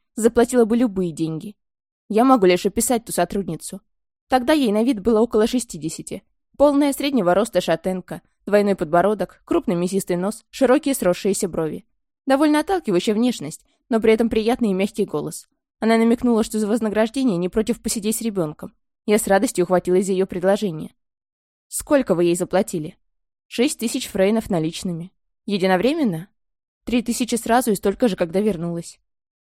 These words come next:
«У вас была на руках такая большая сумма?» Я собрала все деньги, что хранились в доме, а потом сняла три тысячи со своего счета в банке. «Вы узнаете эту служащую, если увидите?» «Спустя пятнадцать лет?» «Попробую, но не уверена».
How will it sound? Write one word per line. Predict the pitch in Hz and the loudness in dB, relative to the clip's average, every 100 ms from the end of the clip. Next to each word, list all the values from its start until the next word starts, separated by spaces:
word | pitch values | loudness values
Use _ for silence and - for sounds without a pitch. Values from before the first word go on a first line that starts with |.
| _ 240 | _ -2
«У | |
вас | 214 202 180 | 4 4 4
была | 196 208 | 2 4
на | 196 | 4
руках | 202 202 196 | 4 2 0
такая | 208 208 190 | 0 2 2
большая | 202 - 202 | 2 2 0
сумма?» | - 330 330 180 - _ _ _ _ _ - | 0 -6 -6 -6 -10 _ _ _ _ _ -4
Я | 220 | -2
собрала | 226 220 233 233 | 0 0 2 2
все | 220 226 | 0 -2
деньги, | 226 202 | 0 0
что | 170 190 | -2 -4
хранились | 185 185 185 185 180 | -2 0 0 0 -2
в | |
доме, | 180 165 165 - _ | -4 -4 -6 -16 _
а | 214 | -4
потом | 208 240 294 | 0 0 0
сняла | - 226 254 | 2 2 2
три | 175 175 | 0 -4
тысячи | 226 220 185 | -4 -4 -4
со | 175 | -4
своего | 196 196 202 | -2 0 0
счета | - 196 190 | -2 -4 -4
в | 160 | -4
банке. | 175 170 - 196 _ _ _ _ _ _ _ - | -6 -8 -14 -20 _ _ _ _ _ _ _ -4
«Вы | 208 202 | 2 4
узнаете | 185 247 381 302 | 4 2 2 0
эту | 196 | 0
служащую, | 247 233 175 - 175 | 0 2 0 2 0
если | - 208 | 2 0
увидите?» | 196 165 165 - - _ _ _ _ | 0 -4 -6 -10 -18 _ _ _ _
«Спустя | - - 247 - 311 | -12 -2 0 2 0
пятнадцать | 302 240 269 269 208 | 2 0 0 0 -4
лет?» | 226 277 - _ _ _ - | -2 -4 -6 _ _ _ 0
«Попробую, | 262 - 190 214 175 170 | 0 2 0 0 0 -2
но | 190 | 0
не | 196 | 0
уверена». | 185 160 170 160 165 | -2 -4 -6 -8 -12